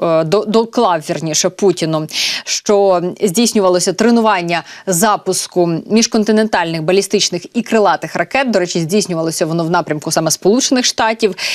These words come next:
І повідомив, що з космодрому Плесецьк запущено ракету "ЯРС", а з акваторії Баренцевого моря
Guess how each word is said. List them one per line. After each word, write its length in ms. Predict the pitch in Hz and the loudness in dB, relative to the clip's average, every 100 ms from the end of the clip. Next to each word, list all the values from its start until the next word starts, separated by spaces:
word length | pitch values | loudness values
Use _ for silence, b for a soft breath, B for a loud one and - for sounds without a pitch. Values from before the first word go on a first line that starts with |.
| B B | B B
І 120 | 285 | 0
повідомив, 640 | 254 233 196 226 247 220 196 | 0 0 2 0 0 -2 -2
що 500 | - - 226 208 185 | -4 0 4 4 2
з 100 | - | 0
космодрому 680 | 220 202 233 214 226 220 | -2 0 0 2 2 2
Плесецьк 640 | 185 208 214 262 269 - 190 | 2 2 2 0 -2 -2 -2
запущено 600 | 185 185 240 214 202 185 | -2 0 -2 0 0 0
ракету 340 | 196 202 180 | 0 -2 0
"ЯРС", 380 | 202 202 226 262 - | 0 2 0 -2 -6
а 80 | 190 | -4
з 80 | |
акваторії 420 | 196 190 214 202 196 | -4 -2 2 2 2
Баренцевого 680 | 165 196 226 226 247 254 | 2 2 2 0 0 2
моря 360 | 254 262 254 | 4 4 2